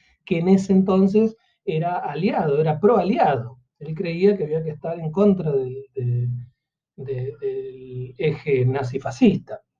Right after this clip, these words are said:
Eh, entonces, eh, Justo va a morir en el año mil novecientos cuarenta y dos, ¿eh? Y esta situación, digamos, eh, digamos, de este golpe dentro del golpe,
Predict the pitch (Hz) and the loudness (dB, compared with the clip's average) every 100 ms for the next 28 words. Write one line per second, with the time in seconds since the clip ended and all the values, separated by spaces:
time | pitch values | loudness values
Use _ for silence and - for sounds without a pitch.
0 | _ _ - _ - 147 143 143 139 143 | _ _ -20 _ -4 0 2 2 0 -2
1 | - - 147 190 190 190 170 156 - _ | -10 -4 4 6 8 6 2 0 -10 _
2 | _ _ _ _ _ _ _ _ _ - | _ _ _ _ _ _ _ _ _ -20
3 | - 160 143 139 139 123 190 190 175 185 | -4 2 6 6 6 6 4 6 4 6
4 | 180 196 269 208 180 - _ 147 139 139 | 6 6 8 6 4 -6 _ -8 -4 -2
5 | 147 160 156 156 151 - 160 151 123 151 | 0 0 2 2 0 -2 -2 -2 -4 -4
6 | 147 151 196 240 196 196 - _ _ _ | -2 2 4 6 6 2 -4 _ _ _
7 | - 147 175 220 - _ _ _ - 147 | -14 -4 -4 -4 -8 _ _ _ -12 -8
8 | 147 147 156 - 196 196 196 190 - 269 | -8 -4 -4 0 0 0 0 -2 0 4
9 | 226 170 151 156 160 185 - 160 139 135 | 4 4 0 2 2 2 0 2 2 2
10 | 131 127 123 - _ _ 135 143 147 127 | 0 -4 -6 -12 _ _ -6 -4 -4 -4
11 | 139 - 143 180 196 165 151 143 156 156 | -4 -6 0 6 6 6 2 2 0 0
12 | 139 143 202 208 143 139 160 180 | 0 4 6 6 4 0 -6 -8